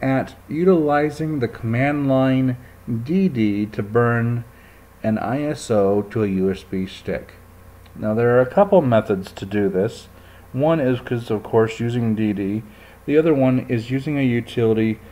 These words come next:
called U net bootin, and I have both. If I start to type this in, it will pop up. You need root privileges to do this, so type in your root I D here,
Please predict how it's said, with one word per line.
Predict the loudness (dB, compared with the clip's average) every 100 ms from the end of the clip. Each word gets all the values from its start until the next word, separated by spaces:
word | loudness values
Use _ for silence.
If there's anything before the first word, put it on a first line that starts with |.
| -20 -10
called | 2 2 2 -6 -20 -14
U | -4 0
net | 2 0 -2 -8 -8
bootin, | -8 -8 -10 -10 -6
and | -2
I | -2
have | -2 -2 0 0 -2 -2
both. | 2 2 0
If | -8 -8
I |
start | -6 -6
to | -6
type | -4 -4 -4
this | -6 -2
in, | -2 -2 -6 -16 -20 -10
it | -4
will | 0 0
pop | 0 0 2
up. | 2 2 -2 -20 -20 -20 -20 -6
You | -2 2
need | 2 2 -2
root | -4 -2 0 0 -4 -10
privileges | -4 -2 -2 -4 -6
to | -6
do | -6 -2
this, | 0 -2 -4
so | -6 0 2 2 -2 -14 -20 -20 -20 -20 -20 -6
type | -2 -2 -2
in | -2
your | -2
root | 0 0 0 -2 -12 -14 -14 -20 -20 -18 -8
I | -4
D | -4 -4 -4
here, | -2 -2 -2